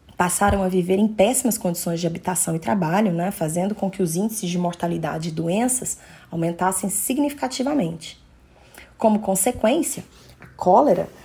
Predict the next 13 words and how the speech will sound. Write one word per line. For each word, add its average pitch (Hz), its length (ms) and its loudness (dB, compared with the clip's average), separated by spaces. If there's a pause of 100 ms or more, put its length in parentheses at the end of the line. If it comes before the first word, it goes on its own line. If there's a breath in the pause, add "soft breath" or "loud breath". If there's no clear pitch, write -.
(140 loud breath)
matou 165 440 6
muita 220 840 10
gente 170 460 0
nessa 160 380 0
época. 165 480 -2 (600 loud breath)
E - 80 0
então 180 480 4
era 190 140 4
preciso 190 460 -2
fazer 202 280 2
alguma 196 360 0
coisa, 160 480 -2 (600)
certo? 190 480 2